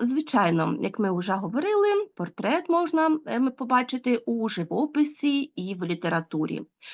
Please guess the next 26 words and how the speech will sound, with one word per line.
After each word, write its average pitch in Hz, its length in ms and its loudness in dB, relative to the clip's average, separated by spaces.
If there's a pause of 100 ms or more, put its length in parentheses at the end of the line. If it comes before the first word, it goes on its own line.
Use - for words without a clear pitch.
(120)
У 233 160 4
живописі 415 760 4
портрет — 339 600 2
це 370 220 0
мальоване 170 760 4
або 190 260 0
скульптурне, 269 920 0
або 196 240 2
ж - 100 -10
фотографічне 233 840 -2
зображення 180 640 2
людини 240 520 2 (360)
або 415 220 4
групи 226 560 0
людей. 170 460 -2
Ну, - 140 0
от, 208 180 0
наприклад, 214 560 -2
Леонардо 180 460 0
да 175 140 -4
Вінчі, 311 400 -2
портрет 359 520 -4
пані 185 340 0
Лізи 359 320 -2
дель 320 240 0
Джокондо, 160 680 -4